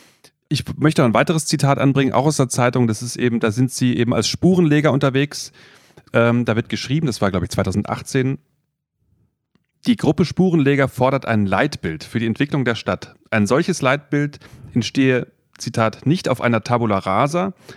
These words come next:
Es orientiert sich vielmehr an den Charakteristika, die diesen Ort prägen, an dem,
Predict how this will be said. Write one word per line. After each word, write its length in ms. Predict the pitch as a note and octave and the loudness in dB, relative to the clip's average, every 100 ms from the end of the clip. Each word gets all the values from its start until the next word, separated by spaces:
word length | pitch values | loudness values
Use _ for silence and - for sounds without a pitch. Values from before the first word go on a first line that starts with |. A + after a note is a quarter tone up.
| - | -10
Es 140 | C3 | -6
orientiert 420 | C3+ B2 A2+ E3 - | -2 -2 0 -2 -2
sich 140 | C#3+ | -8
vielmehr 380 | - E3+ E3+ D3+ | -2 0 0 2
an 80 | A#2 | 0
den 120 | A2 | -2
Charakteristika, 1000 | - G#2+ G2+ G2+ B2+ - E3 - C#3 D3 - - - | -4 -4 -2 -2 -2 -2 -4 0 -2 -4 -12 -20 -10
die 60 | |
diesen 260 | - C3+ A#2+ | -2 0 0
Ort 280 | G2 G#2 - | -2 -2 -4
prägen, 500 | G#2+ G2+ B2 C#3 D3 - - _ _ _ - | -4 -2 0 -2 -6 -12 -20 _ _ _ -4
an 160 | G#2+ | -2
dem, 320 | F#2+ A2 C#3+ | 2 0 0